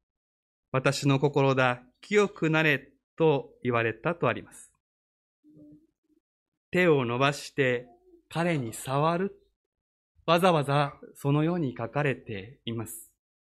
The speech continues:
彼はもう長いこと、誰からも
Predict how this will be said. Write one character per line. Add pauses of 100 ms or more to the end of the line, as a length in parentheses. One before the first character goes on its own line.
(1900)
彼
は
も
う
長
い
こ
と、 (380)
誰
か
ら
も